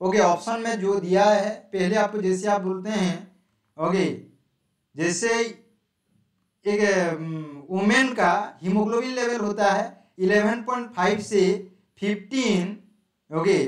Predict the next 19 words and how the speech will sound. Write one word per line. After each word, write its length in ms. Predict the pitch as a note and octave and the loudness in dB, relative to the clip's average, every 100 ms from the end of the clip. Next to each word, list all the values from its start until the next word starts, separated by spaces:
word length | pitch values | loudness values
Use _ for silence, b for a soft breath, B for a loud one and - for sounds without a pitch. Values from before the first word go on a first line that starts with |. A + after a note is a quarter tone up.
| - | -2
फ़िफ़्टीन 640 | F3 F#3 F#3 B3+ G#3+ G3 G#3+ | 0 0 0 -2 0 -2 -2
ग्राम 300 | F#3 G3 G#3+ | 0 2 0
परसेंटेज 540 | A3 G#3+ A3 G#3+ G#3 | -2 -4 -4 -2 -2
बोल 180 | F3+ F3+ | -2 -4
के 140 | A3+ A3 | -4 -4
बोला 280 | D3 D3+ C#3+ | -2 -2 -2
जाता 320 | B2 A#2 A#2+ | -4 -12 -20
है। 140 | A2+ B2+ D#3 | -20 -14 -12
In 160 | F3 | -8
case 200 | G#3+ G#3+ B3 | -4 -4 -6
of 100 | D#4+ - _ _ _ _ _ _ _ _ | -8 -12 _ _ _ _ _ _ _ _
फीमेल, 500 | - G3 G3+ E3 C3 A2+ - _ _ D#3 | -2 2 4 2 -2 -8 -18 _ _ -8
हीमोग्लोबिन 540 | E3+ F#3+ F#3 F3+ G#3 | -2 0 2 0 -2
का 120 | A3+ A3+ | -4 -6
परसेंटेज, 640 | D3 C#3+ D3 C#3+ A#2+ A#2 A2+ _ _ _ | -8 -10 -12 -14 -14 -16 -20 _ _ _
मेल 340 | D#3 G#3+ A#3+ A#3+ | -2 0 0 -2
का 140 | B3 A3+ | -6 -6
ट्वेल्व 260 | A3 A3+ A#3 A#3 | -4 -4 -4 -4
पॉइंट 240 | B3 | -4